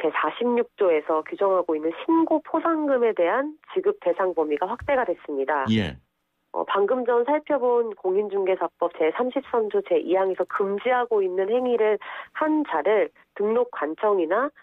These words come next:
Speaker 1: 수사기관 또는 부동산 거래 질서 교란 행위 신고센터에 신고, 고발한 자에 대해서도 포상금이 지급되도록 개정되었다는 점도 알아두시면 좋을 것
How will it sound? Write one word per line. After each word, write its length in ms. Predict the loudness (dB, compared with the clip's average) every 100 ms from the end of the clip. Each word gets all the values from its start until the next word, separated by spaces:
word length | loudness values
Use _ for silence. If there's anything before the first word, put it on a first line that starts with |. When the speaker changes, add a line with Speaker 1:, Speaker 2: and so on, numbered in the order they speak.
| _
Speaker 1:
수사기관 600 | -4 0 -2 -2 -4 -4 0
또는 340 | 2 2 0 -6
부동산 580 | 0 2 2 0 -2 -2
거래 340 | 0 2 2
질서 400 | 0 -8 -2 -4 0
교란 380 | 0 2 2
행위 360 | 0 2 2 0 _ _ _ -2
신고센터에 880 | 0 2 0 0 -4 -2 2 2 2
신고, 500 | 0 0 2 2 0 -2 _ _ -4
고발한 480 | -2 0 0 -2 -2
자에 300 | -2 2 2 2
대해서도 680 | 2 2 -2 -2 0 0 -4 -20 _
포상금이 760 | -4 0 0 0 -2 0 -2 -2 -4
지급되도록 720 | -2 0 0 -2 0 0 -2 -2
개정되었다는 800 | -2 2 2 0 -2 -4 -4 -4
점도 440 | -8 -6 -2 -2 -2
알아두시면 580 | -6 -4 -4 -6 -2 -2 2
좋을 160 | 0
것 140 | 0